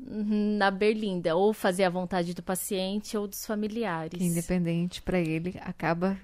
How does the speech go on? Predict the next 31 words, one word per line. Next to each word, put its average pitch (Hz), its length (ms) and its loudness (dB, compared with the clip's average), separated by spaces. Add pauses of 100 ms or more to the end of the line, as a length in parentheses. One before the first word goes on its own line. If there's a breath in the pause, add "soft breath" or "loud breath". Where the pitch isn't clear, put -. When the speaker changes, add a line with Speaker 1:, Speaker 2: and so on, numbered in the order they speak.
(200)
Speaker 2:
causando 170 640 2
algum 175 180 4
problema 175 400 6
jurídico, 185 560 2
princi-, 202 220 6
Speaker 1:
Jurídico. 190 520 2
Speaker 2:
principalmente, 180 760 2
né, 160 140 4
doutora? 170 380 4
Speaker 1:
Exatamente, 170 440 -4
exatamente. 190 760 -12 (320 soft breath)
Speaker 2:
Doutora, 247 420 8
e, 262 480 10
e 262 180 2 (180)
pra 302 140 8
fazer, 226 760 6
é, 202 240 0 (180)
há 247 200 6
um 330 180 4
testamento, 196 720 2
isso 190 220 -2
pronto, 208 460 2
um 185 40 6
modelo 185 560 6
na 175 80 6
internet 180 540 4
pra 175 140 0
quem 170 180 2
quiser 165 240 2
fazer 170 380 0
esse? 175 380 -4